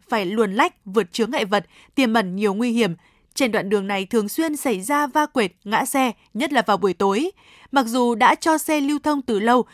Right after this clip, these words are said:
nhưng đơn vị thi công không di rời các trụ bê tông đi,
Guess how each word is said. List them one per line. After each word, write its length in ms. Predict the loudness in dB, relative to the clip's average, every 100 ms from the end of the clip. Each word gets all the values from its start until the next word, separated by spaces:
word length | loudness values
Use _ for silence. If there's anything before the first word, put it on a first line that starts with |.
| -10
nhưng 280 | -2 -2 0
đơn 160 | -2 -2
vị 140 | -4
thi 160 | -4 -2
công 300 | -2 -2 -2
không 220 | -2 -2
di 180 | -2 -2
rời 240 | -2 -2
các 160 | -6 -4
trụ 180 | -4
bê 160 | 0 0
tông 240 | 0 -2
đi, 200 | 0 0